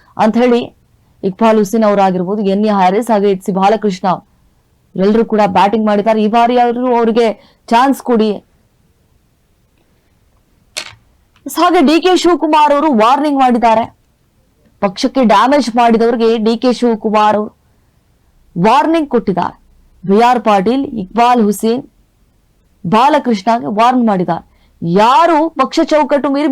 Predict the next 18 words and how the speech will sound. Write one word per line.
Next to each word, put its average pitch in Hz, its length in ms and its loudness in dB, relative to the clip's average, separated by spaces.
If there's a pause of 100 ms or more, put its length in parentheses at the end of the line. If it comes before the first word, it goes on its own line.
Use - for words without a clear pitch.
ಮಾತನಾಡಬಾರ್ದ್ರಿ, 277 800 2 (2000)
ಯಾವ 349 160 2 (160)
ನಾಯಕತ್ವ 370 420 0 (120)
ಬದಲಾವಣೆಯೂ 359 580 2 (100)
ಇಲ್ಲ 320 140 4 (160)
ಅಂತ 302 160 -2
ಹೇಳಿದ್ದಾರೆ. 240 400 2 (1200)
ಸಿ 262 240 0
ಎಂ 311 160 0
ಸಿದ್ದರಾಮಯ್ಯನವರ 277 680 2 (240)
ಕೈಯನ್ನ 262 380 2 (180)
ಬಲಪಡಿಸ್ತೀವಿ, 277 840 2 (1400)
ಇಕ್ಬಾಲ್ 226 300 0 (160)
ಹುಸೇನ್ 220 440 0
ಸೇರಿ 226 200 0 (140)
ಮಾತನಾಡೋರಿಗೆ 233 720 0 (220)
ನೋಟಿಸ್ 269 420 -2
ಕೊಡ್ತೇನೆ. 247 400 -2